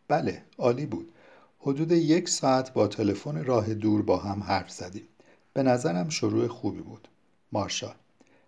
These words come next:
پس دو شب متوالی ارتباط واقعی داشتید. حالا باید تو را وادار کنیم که با خودت ان وی سی صحبت کنی و این تصور را که چیزی به اسم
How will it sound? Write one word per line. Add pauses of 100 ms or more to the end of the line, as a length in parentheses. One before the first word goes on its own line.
(140)
پس
دو
شب
متوالی
ارتباط
واقعی
داشتید. (480)
حالا
باید
تو
را
وادار
کنیم
که
با
خودت (140)
ان
وی
سی
صحبت
کنی (680)
و
این
تصور
را
که
چیزی
به
اسم